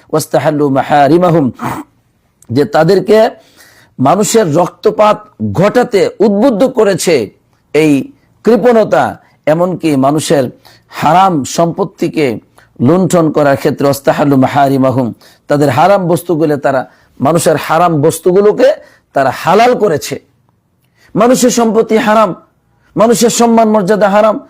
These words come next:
সেগুলোকে সে এখন হালাল করে নিয়েছে। যা ইচ্ছা তাই বলে, যাকে ইচ্ছা তাকে তাই অপবাদ দেয়, যাকে ইচ্ছা তার ব্যাপারে সন্দেহ করে অপবাদ দেয়, মানে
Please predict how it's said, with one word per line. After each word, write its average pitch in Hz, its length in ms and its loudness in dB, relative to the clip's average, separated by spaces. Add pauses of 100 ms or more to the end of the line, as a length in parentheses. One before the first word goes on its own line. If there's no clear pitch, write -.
(300)
সেগুলোকে 233 500 2
সে 190 160 -2
এখন 160 220 -2
হালাল 165 280 0
করে 151 140 -2 (100)
নিয়েছে। 131 300 -6 (380)
যা 147 240 0
ইচ্ছা - 180 -2 (100)
তাই 151 240 2
বলে, 175 160 0 (380)
যাকে 143 260 -2
ইচ্ছা - 160 -2 (100)
তাকে 151 260 0
তাই 160 180 4
অপবাদ 170 300 0 (100)
দেয়, 220 140 2 (440)
যাকে 151 360 -2
ইচ্ছা 170 240 -2
তার 151 160 2
ব্যাপারে 165 280 2 (120)
সন্দেহ 170 320 2
করে 196 180 2
অপবাদ 202 260 0 (100)
দেয়, 233 140 0 (400)
মানে 202 180 0